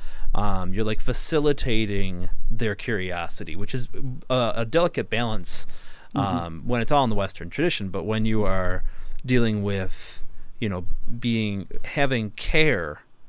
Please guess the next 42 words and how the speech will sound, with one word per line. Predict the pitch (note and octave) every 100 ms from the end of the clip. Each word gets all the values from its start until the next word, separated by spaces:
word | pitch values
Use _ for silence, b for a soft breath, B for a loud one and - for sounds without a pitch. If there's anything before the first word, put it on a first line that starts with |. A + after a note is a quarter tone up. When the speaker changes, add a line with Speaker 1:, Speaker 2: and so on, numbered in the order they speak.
| - -
Speaker 1:
and | G#2+
the | G#2
tact | - - D3+ D#3+ -
that | G2+
you're | F#2+
putting, | - A#2 G#2 G2 G2 b b b -
um, | F2 E2 D#2+
forward | - A#2+ A#2 G#2+ G2 F2+ -
when | G2+ G2
you're, | F#2 F2+ E2
when | - G2+
you're, | F2+ F2 - - - -
uh, |
dealing | G#2 A#2+ A#2 G#2
with | F#2 - - -
the, | - F#2 E2+ - -
your, | F#2 F2+ F2+ -
the, | - G2+ -
your | A2+
students | A2 B2 G#2+ G2+
that | - F#2 - b b b b b -
are | G2
native | G#2+ C3+ C#3 G#2
to | F#2+
the | F#2+
land, | G#2 B2 G#2+
I, | F2+ F2
I |
think | G2
that's | F#2 F#2
just, | - G2+ - - -
it, | F#2+ -
it's | F#2+ - -
such | - B2+ -
a | F#2 G2 -
more | A2+ B2+
difficult | B2 - G2
balancing | G#2 G2+ A2 - F#2
act, | F#2 -
or, | G2
or | F2 F2
I, | -